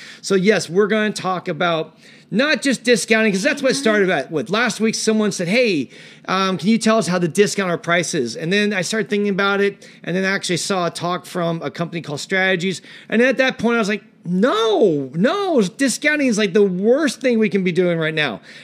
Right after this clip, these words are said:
I know we're tempted to, because of fear, to be making some choices maybe that we wouldn't normally make. And I know that, that we're in a place where we don't have a roadmap, right? We don't know where we're going. We've never been here. This is all unprecedented.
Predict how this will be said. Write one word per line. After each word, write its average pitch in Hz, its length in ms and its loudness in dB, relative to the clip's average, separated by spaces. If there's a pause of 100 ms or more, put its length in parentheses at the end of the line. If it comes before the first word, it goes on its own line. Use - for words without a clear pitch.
(180)
I 175 80 2
know 226 300 2
we're 330 120 0
tempted 208 600 0
to, 190 100 0
because 185 440 -8
of 160 80 -8
fear, 190 800 2
to 185 80 -6
be 180 140 -2
making 196 380 0
some 175 380 -4
choices 208 480 0
maybe 190 380 0
that 170 140 -2
we 165 100 0
wouldn't 170 280 -2
normally 165 280 -2
make. 160 460 -2 (440)
And 214 440 0 (360)
I 202 180 -2
know 254 200 2
that, 247 180 -2
that 220 160 -4
we're 220 120 0
in 220 60 2
a 208 60 0
place 202 320 0
where 202 80 -2
we 185 220 -2 (240)
don't 240 140 -4
have 220 120 0
a 208 40 0
roadmap, 139 500 -2
right? 180 220 0
We 175 80 0
don't 233 320 2
know 208 260 2
where 190 160 2
we're 170 140 0
going. 180 580 0 (260)
We've 180 120 2
never 247 260 2
been 190 220 0
here. 190 220 0
This 175 160 0
is 208 100 -4
all 233 380 -4
unprecedented. 180 920 -2